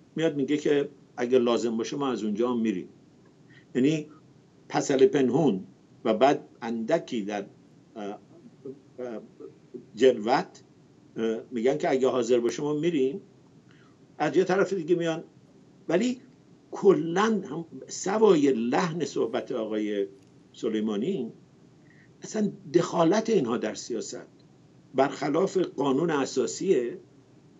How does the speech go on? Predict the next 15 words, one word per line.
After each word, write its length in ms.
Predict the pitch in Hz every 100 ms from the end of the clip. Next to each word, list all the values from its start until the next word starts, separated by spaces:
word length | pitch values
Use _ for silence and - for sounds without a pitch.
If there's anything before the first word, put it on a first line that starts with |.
| - _ - - -
برخلاف 640 | 120 107 135 131 156 180 170 - - - - - - -
عرف 340 | - 151 - 180 156 143 - - - 117 101
دموکراتیکه 920 | 123 113 - 110 - 101 127 113 113 - - - -
و 100 | -
خطرناکه، 640 | 196 196 190 160 170 208 156
برای 120 | 151
اینکه 160 | 180 185
اون 100 | 190
وقت 160 | -
هر 120 | - -
کدومشون 380 | 185 190 190 202
هم 80 | 185
یه 80 | 214
حرف 220 | 196 123
می‌زنن. 300 | 104 95